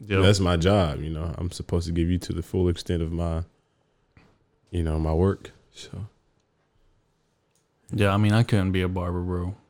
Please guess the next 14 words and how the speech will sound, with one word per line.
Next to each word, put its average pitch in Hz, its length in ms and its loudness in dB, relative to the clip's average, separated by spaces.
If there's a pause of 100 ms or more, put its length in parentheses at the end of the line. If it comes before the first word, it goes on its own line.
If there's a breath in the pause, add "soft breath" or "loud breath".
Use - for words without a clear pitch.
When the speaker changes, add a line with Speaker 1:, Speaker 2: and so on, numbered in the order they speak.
(260)
Speaker 2:
<laughs> - 440 -4
Speaker 1:
I'd 123 200 4
be 107 140 6
roasting 98 380 2
the 87 80 -2
fir-, - 240 -4
like, 92 260 -2
dudes 98 300 0
that 90 160 -4
come 98 220 -2
in 95 120 0
there 92 140 -2
every 92 140 -2
month. 95 440 -2